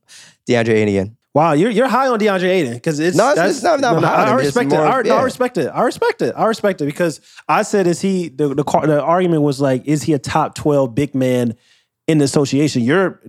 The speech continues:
Speaker 2: in your opinion, yes, he hits that, he hits that,
Speaker 1: Yeah.
Speaker 2: that, that, that metric.
Speaker 1: Yeah.
Speaker 2: So you, you said
Speaker 1: Hey, low-key, might not, I think it might even be a question now that I think about it.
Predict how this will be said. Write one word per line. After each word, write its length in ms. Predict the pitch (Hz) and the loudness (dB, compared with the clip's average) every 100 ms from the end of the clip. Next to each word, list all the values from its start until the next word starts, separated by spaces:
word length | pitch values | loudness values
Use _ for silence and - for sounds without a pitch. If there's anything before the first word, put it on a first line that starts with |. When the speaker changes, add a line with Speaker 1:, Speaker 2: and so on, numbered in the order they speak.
| 120 | -2
Speaker 2:
in 120 | 143 | 0
your 100 | 175 | 2
opinion, 260 | 220 151 139 | 0 0 0
yes, 220 | 185 - | 0 0
he 140 | 170 | -2
hits 300 | 147 165 - | -2 -4 -2
that, 240 | 156 151 143 | 0 0 0
he 140 | 143 | -2
hits 160 | 160 - | -2 0
that, 300 | 156 135 - - | 0 0 -6 -6
Speaker 1:
Yeah. 220 | 147 - | -2 2
Speaker 2:
that, 280 | 151 135 113 _ _ - | 2 0 -4 _ _ -4
that, 220 | 139 127 - | -4 -4 -6
that 120 | 143 135 | -2 0
metric. 400 | 180 - 117 - - - _ - | 0 0 -6 -8 -20 -20 _ -6
Speaker 1:
Yeah. 280 | 151 139 87 _ _ _ _ _ _ _ | -2 -2 -4 _ _ _ _ _ _ _
Speaker 2:
So 160 | - - | -6 -2
you, 160 | 165 233 | 2 2
you 220 | 202 240 | 2 0
said 460 | - 208 175 131 - _ | 2 0 2 -2 -6 _
Speaker 1:
Hey, 100 | - | -2
low-key, 320 | - 262 - 190 | 0 0 0 -4
might 180 | 170 190 | 0 0
not, 120 | 190 180 | 0 0
I 20 | |
think 140 | 214 | 0
it 120 | 185 226 | 0 0
might 160 | 220 | -2
even 160 | 170 147 | -2 -2
be 80 | 110 | -2
a 40 | |
question 460 | - 165 - - 107 | 0 -2 -2 -6 -2
now 140 | 113 | 0
that 100 | 104 | -2
I 60 | 101 | -2
think 220 | 135 175 | -2 -2
about 220 | 98 98 | -4 -6
it. 120 | 113 | -6